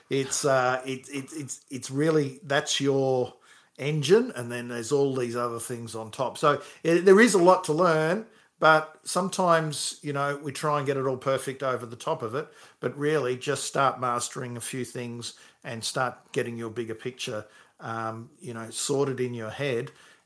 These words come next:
And, um, this will really help your business. And if you're going to build a personal brand and create content, um, you probably wanna, wanna some impact somewhere along the line. Uh, and this is the way to do it. So this is, I guess, the monetizing of your personal brand, Jan, is really what we've been talking about.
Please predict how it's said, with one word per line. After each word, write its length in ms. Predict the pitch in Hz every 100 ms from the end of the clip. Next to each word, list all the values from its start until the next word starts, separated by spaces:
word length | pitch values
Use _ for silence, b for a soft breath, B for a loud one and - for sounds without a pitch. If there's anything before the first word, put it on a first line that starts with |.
| -
And, 480 | 127 120 120 120
um, 500 | 120 123 123 123 127 165 147
this 240 | 131 143 -
will 100 | 131
really 260 | 131 131
help 240 | 127 135 135
your 80 | 117
business. 480 | 135 147 135 117 127
And 120 | 123
if 100 | 123
you're 120 | 151
going 140 | 160
to 60 | 165
build 200 | 143 147
a 40 |
personal 400 | 135 156 151 147
brand 280 | 123 143 147
and 80 | 139
create 320 | 147 139 135
content, 440 | - 151 143 139 139 - B B B B 123
um, 260 | 123 123
you 100 | 127
probably 300 | 127 156 147
wanna, 180 | 147 139
wanna 180 | 131 127
some 360 | 120 - 131 123 135
impact 440 | 131 - 131 -
somewhere 300 | - 123 120
along 300 | 117 127 123
the 60 | 120
line. 340 | 139 180 185 B B B B
Uh, 340 | 117 113 113 117
and 180 | 120 113
this 180 | 117 -
is 140 | 107
the 60 | -
way 220 | 104 110 107
to 60 |
do 200 | 104 117
it. 100 | 110
So 100 | -
this 180 | 120 -
is, 120 | 120
I 100 | 120
guess, 240 | 120 123 -
the 100 | 127
monetizing 800 | 131 139 131 135 131 127 123
of 180 | 123 117
your 160 | 127 120
personal 460 | - 135 131 -
brand, 440 | 117 120 127 131 123
Jan, 300 | 113 110 107
is 140 | 104 107
really 260 | 120 113
what 160 | 113 113
we've 140 | 120
been 160 | 113 110
talking 400 | 127 127 123 110
about. 280 | 104 87